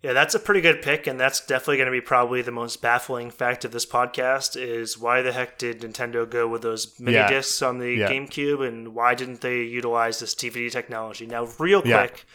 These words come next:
Speaker 1: did Xbox have D V D capabilities?
Speaker 2: Yes,
Speaker 1: I
Speaker 2: it
Speaker 1: don't
Speaker 2: did.
Speaker 1: remember.
Speaker 2: It
Speaker 1: Could you play a D V D
Speaker 2: Yeah, you
Speaker 1: movie?
Speaker 2: could.
Speaker 1: It
Speaker 2: You could
Speaker 1: could?
Speaker 2: as well. Although the Xbox, the Xbox
Speaker 1: Okay.
Speaker 2: was definitely, I think the, the Xbox was, like, a hundred dollars more expensive than the P S two. I could be wrong about that, but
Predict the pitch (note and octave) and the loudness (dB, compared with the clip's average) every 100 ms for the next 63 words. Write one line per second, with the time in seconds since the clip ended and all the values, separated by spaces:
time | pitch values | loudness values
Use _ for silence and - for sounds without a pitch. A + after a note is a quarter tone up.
0 | - - _ _ - A#2+ - E3 - F#3 | -20 -20 _ _ -10 -10 -2 -2 2 2
1 | F#3 - F3 C#3+ D3+ D3 D3 D3 D3 D3 | 4 4 2 2 2 4 2 2 -2 2
2 | D3 C#3 B2+ C#3+ B2 A#2+ G#2 A#2 A2 G#2 | 4 8 8 6 2 2 2 -2 -6 -10
3 | - B2 C#3 - C#3 C3 C3+ C3 B2+ A#2 | -8 -8 -6 -2 0 0 0 0 2 2
4 | B2 C3+ C#3 G#2 - - A2+ C3 G#2 G2 | 4 2 2 0 -4 -6 0 2 0 -2
5 | G#2 G2+ - - C3 C3 C#3 C#3 C#3+ - | -6 -8 -10 -2 4 6 6 6 4 8
6 | D#3 C#3+ D3 C#3 - D3+ C3+ B2+ C3+ C#3 | 6 6 4 4 6 6 4 2 8 8
7 | B2+ C3 B2 C3 B2 B2 D3+ D3 D3+ D3 | 8 2 2 -2 -2 -2 -2 -4 -4 -4
8 | D3+ C#3 C3+ - C3 - A#2+ A2 - B2+ | 0 2 2 2 -2 0 -4 -4 -6 -4
9 | A#2 A2+ G#2+ - A2 G#2+ - A2 - A2 | 0 0 -2 -4 -8 -10 -10 -10 -8 -8
10 | G#2 G2+ G2+ G2+ G2+ - - A2+ G#2 - | -8 -10 -10 -12 -14 -16 -8 -6 -4 -4
11 | A2+ G2+ G2+ - G#2+ G#2 G#2 G2+ G2+ - | -2 0 -2 -4 -4 -4 -2 -4 -4 -4
12 | G2+ - G2+ A#2+ | -4 -4 -6 -6